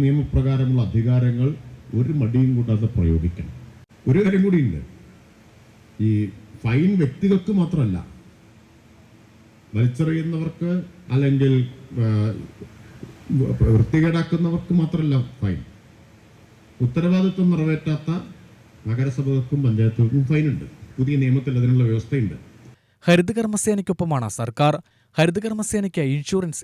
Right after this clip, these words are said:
Speaker 2: ഏർപ്പെടുത്തിയിട്ടുണ്ട്. യൂസർ ഫീ വർദ്ധിപ്പിക്കുമ്പോൾ വരുമാനവും കൂടും. ഹരിതകർമ്മസേനയ്ക്ക് സുരക്ഷിതമായ വരുമാനം സർക്കാർ ഉറപ്പാക്കുകയും സുരക്ഷാ ഉപകരണങ്ങൾ നൽകുകയും ചെയ്യും. കേരളത്തിന്റെ ശുചിത്വ സൈന്യമായിട്ടാണ്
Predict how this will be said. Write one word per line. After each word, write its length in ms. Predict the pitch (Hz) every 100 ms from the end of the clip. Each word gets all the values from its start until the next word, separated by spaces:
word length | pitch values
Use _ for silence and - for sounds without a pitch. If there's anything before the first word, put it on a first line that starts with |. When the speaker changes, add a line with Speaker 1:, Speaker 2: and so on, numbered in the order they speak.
| 165
Speaker 2:
ഏർപ്പെടുത്തിയിട്ടുണ്ട്. 640 | 156 151 123 110 113 131 139 151 _ - 170
യൂസർ 260 | 170 220 208
ഫീ 60 | 208
വർദ്ധിപ്പിക്കുമ്പോൾ 680 | 170 170 - 196 202 196 185 180
വരുമാനവും 460 | 139 147 170 160 113 101
കൂടും. 280 | 120 139 147 170 _ _
ഹരിതകർമ്മസേനയ്ക്ക് 800 | 123 123 139 143 151 165 151 143 147
സുരക്ഷിതമായ 560 | - 131 - 160 156 147 135
വരുമാനം 380 | 131 143 151 143 -
സർക്കാർ 280 | 131 147 143
ഉറപ്പാക്കുകയും 640 | 135 156 143 143 123 110 151 - _ -
സുരക്ഷാ 360 | 175 170 - 208 190
ഉപകരണങ്ങൾ 460 | 185 190 180 175 156
നൽകുകയും 420 | 147 156 131 107 101
ചെയ്യും. 260 | 120 131 147 147 - _ -
കേരളത്തിന്റെ 520 | 175 180 208 214 202 180
ശുചിത്വ 340 | 156 175 - 170
സൈന്യമായിട്ടാണ് 720 | 147 151 185 180 170 170 165